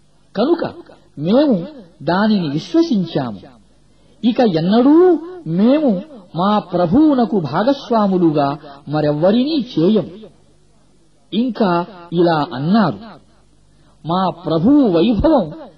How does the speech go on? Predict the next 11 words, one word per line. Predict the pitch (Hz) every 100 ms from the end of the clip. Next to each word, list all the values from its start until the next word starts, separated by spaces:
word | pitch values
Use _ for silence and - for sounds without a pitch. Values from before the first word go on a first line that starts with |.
| _ - 147
చాలా | 165 202 247
గొప్పది, | 196 151 151 277 311 151 302 320 _ _ - 117
ఘనమైనది. | 180 262 302 381 277 117 - 269 _ _ _ _ _ _ -
ఆయన | 165 262 262 147 135 - - _ -
ఎవరినీ | 135 165 220 285 294 349 262 - - -
భార్యగా | 127 180 269 311 285 233 202
గాని, | 175 156 147 156 160 - _ _
కుమారునిగా | - 226 262 294 359 339 269 226
గాని | 196 175 151 165
చేసుకోలేడు." | 202 - 277 - - 185 131 113 92 - _ _ _ _ _ _ _ _ _ _ _ _ _ _ _ -
ఇంకా | 208 254 214 139